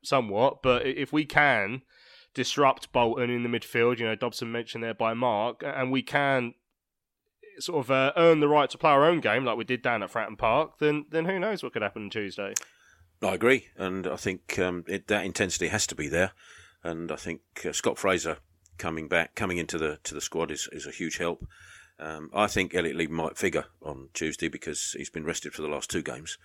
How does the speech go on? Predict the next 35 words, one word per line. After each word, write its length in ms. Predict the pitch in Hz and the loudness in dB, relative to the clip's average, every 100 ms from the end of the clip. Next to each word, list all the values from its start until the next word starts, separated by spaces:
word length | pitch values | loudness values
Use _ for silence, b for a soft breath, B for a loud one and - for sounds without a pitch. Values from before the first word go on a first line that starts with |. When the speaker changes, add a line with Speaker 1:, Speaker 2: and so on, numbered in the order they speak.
| b b b | b b b
Speaker 2:
on 100 | 76 | -12
the 80 | 65 | -8
bench. 400 | 73 80 - - b b _ | -6 -6 -6 -8 b b _
You 80 | 87 | -6
might 140 | 80 | -4
see 200 | - 78 - _ b b | -2 -4 -8 _ b b
Jonathan 300 | - 78 80 | -6 -6 -4
Leko 340 | 82 87 90 82 | -4 -2 0 4
back 380 | 92 95 - - | 4 2 -4 -12
because, 480 | 82 - 80 73 - | -12 -8 -6 -6 -6
um, 240 | 73 69 65 _ | -8 -10 -18 _
he 140 | - 78 | -14 -12
didn't, 340 | 73 - - | -14 -14 -14
he 160 | 73 76 | -12 -10
didn't 160 | 73 | -8
even 160 | 76 73 | -8 -6
make 140 | 76 | -8
the 80 | - | -6
bench 260 | 87 85 82 | -6 -4 -6
yesterday. 380 | - - 82 | -6 -6 -6
So 180 | 80 73 | -4 -6
is 140 | 73 76 | -6 -6
that 160 | 80 | -4
a 40 | 80 | -2
rest 220 | 80 - | -2 -2
thing? 220 | 80 82 | -4 -4
Unless 220 | 73 69 | -6 -6
he's 100 | 71 | -6
got 100 | - | -6
an 80 | 71 | -6
injury 200 | 78 69 | -4 -4
we 120 | 62 | -4
don't 200 | 67 71 | -2 -2
know 100 | 73 | -2
about. 280 | 76 92 - | 2 2 0